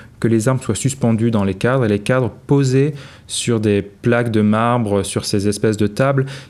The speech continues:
qui reprennent, euh, à la fois la, l'outil de, du musée, donc la, l'outil de monstration, en même temps l'outil d'analyse, qui serait plutôt l'outil du laboratoire, dans l'idée que finalement là, il y a un, un entre-deux, euh,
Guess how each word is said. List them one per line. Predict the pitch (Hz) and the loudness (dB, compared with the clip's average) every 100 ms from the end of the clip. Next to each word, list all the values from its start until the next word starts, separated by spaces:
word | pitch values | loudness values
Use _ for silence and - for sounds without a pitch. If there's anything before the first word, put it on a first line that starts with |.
| - | -10
qui | - 143 | -2 0
reprennent, | 127 135 - 143 143 | 2 0 0 0 2
euh, | 110 101 101 98 98 101 - - - - - - | 2 0 0 0 -2 -4 -10 -20 -20 -20 -18 -4
à | 131 | 0
la | 135 | 0
fois | 135 - 135 135 131 | -2 -2 2 2 2
la, | 107 98 95 95 92 92 90 92 95 | 2 2 2 2 0 0 0 0 0
l'outil | 98 110 110 - 131 | 0 0 -2 -2 -2
de, | 117 101 95 95 92 92 95 | 2 2 2 2 0 0 0
du | 98 | 0
musée, | 104 107 101 127 165 | 2 2 2 2 2
donc | 127 104 107 | 0 0 0
la, | 95 92 92 | 0 2 0
l'outil | 104 104 117 | 0 -2 0
de | 107 | 2
monstration, | 110 139 - 120 - 143 | 2 0 0 -4 -2 0
en | 139 | 0
même | 107 104 | 0 0
temps | 135 | 0
l'outil | 123 117 - | 0 -2 0
d'analyse, | 117 117 117 117 117 | 0 2 2 0 -2
qui | - | -6
serait | - 101 | -6 -6
plutôt | - 117 | -2 0
l'outil | 110 110 - | 0 0 -2
du | 117 | 0
laboratoire, | 110 107 104 98 160 147 | 2 2 0 0 0 0
dans | 110 | 2
l'idée | 113 127 139 147 | 2 2 0 0
que | 110 | -2
finalement | - 117 107 110 | -2 0 0 0
là, | 107 139 170 - - - - | 2 0 -2 -8 -20 -14 -2
il | 120 117 | 0 2
y | 123 | 2
a | 135 143 | 2 2
un, | 104 101 - | 2 0 0
un | 110 117 | 0 2
entre-deux, | 135 135 131 120 123 | 0 0 0 2 2
euh, | 147 156 123 104 104 101 101 | 2 2 2 2 2 0 -2